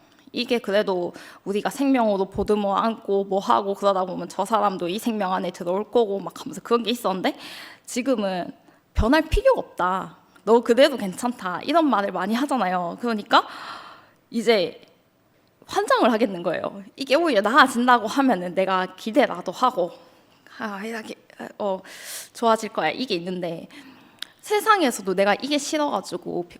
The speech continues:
직장을 그만뒀는데, 나아질 기미가 없어서 그만뒀는데, 교회에서도 이게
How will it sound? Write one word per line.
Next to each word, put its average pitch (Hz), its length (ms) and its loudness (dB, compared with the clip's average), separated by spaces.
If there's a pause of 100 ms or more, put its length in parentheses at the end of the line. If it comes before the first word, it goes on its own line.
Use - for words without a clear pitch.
(220)
직장을 214 500 -2
그만뒀는데, 185 1120 -4
나아질 214 400 4
기미가 233 380 -2
없어서 185 340 -4
그만뒀는데, 185 1120 -6 (520)
교회에서도 220 840 4
이게 196 720 -2